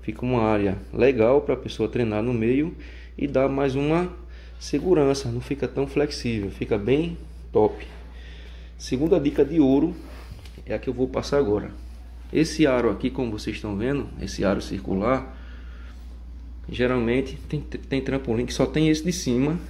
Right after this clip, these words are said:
e tem o seu pezinho embaixo só. Eu não recomendo esses trampolim que só tem esse aro em cima. Recomendo esse que tem um outro aro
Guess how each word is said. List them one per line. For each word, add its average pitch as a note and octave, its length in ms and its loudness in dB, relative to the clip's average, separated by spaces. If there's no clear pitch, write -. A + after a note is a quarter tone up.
e - 60 -6
tem C3+ 240 0
o D#3 60 2
seu D3+ 200 4
pezinho C#3+ 460 6
embaixo B2 500 2
só. D#3 420 2
Eu B2+ 120 6
não C#3+ 160 2
recomendo C#3 580 4
esses C#3+ 300 -2
trampolim A#2+ 600 0
que - 140 -10
só B2+ 100 2
tem A#2+ 220 0
esse C3 240 2
aro C3 160 2
em D3 60 2
cima. G#2+ 360 0
Recomendo C#3 480 4
esse C#3 260 4
que - 160 -12
tem B2+ 400 2
um D3+ 140 -2
outro D3+ 300 4
aro C3 260 2